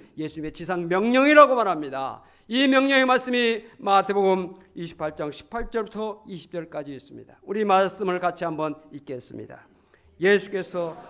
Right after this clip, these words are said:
나와 말씀하여 이르시되, "하늘과 땅의 모든 권세를 내게 주셨으니 그러므로 너희는 가서 모든 민족을 제자로 삼아 아버지와 아들과 성령 이름으로 세례를 베풀고 내가 너희에게 분부한 모든 것을 가르쳐 지키게 하라.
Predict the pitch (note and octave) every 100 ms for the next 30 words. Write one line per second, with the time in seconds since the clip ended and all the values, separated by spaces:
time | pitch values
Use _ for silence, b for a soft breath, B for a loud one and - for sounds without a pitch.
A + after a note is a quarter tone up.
0 | D3+ D#3 D3+ D3+ C#3+ A#2+ D3+ C#3+ E3 D3
1 | C#3+ - D3 C3+ - B2 - - - -
2 | F3 F3+ F3+ F3+ F3 F3+ F#3 F#3+ G3 G3
3 | G3 G3+ G3+ G3+ G3 G3 - F#3 F3 E3+
4 | E3+ C#3+ C3+ C3 A#2 - b b b b
5 | G3 G#3 A3 A#3 A#3+ A#3+ A#3+ A#3 A#3 A3
6 | G3+ - - E3 F3+ F3+ F3+ F3+ F3+ F3
7 | E3+ E3 - D#3+ D3+ D3+ D3 C#3+ B2 A2+
8 | - B B B D#3 D#3+ E3+ F#3 F3+ F#3+
9 | G3+ G3+ G3 G3 - - G#3+ A3 A3 A3
10 | A3 G#3+ G#3+ - G3 F3+ F3+ F3+ F3 C#3+
11 | - C#3 B2+ A#2+ - B B B D#3+ F3+
12 | F#3 G3 G#3 G#3+ G#3+ A3 A3+ A#3 A#3 A3
13 | G#3+ G#3+ G#3 F#3+ F#3 F#3 F#3 F3 E3 E3
14 | D#3+ D#3 E3+ D#3 D3 C#3 C3+